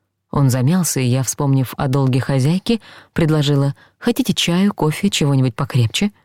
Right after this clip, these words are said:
«Покрепче», усмехнулся инспектор, мальчишеским жестом взъерошив седые волосы.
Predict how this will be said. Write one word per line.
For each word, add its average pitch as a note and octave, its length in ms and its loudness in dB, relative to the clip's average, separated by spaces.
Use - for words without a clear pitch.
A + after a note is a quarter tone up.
«Покрепче», - 720 -4
усмехнулся D3+ 600 -2
инспектор, D3 460 -2
мальчишеским C#3 640 0
жестом D3+ 380 0
взъерошив D3 560 0
седые C#3 320 -2
волосы. B2+ 480 -4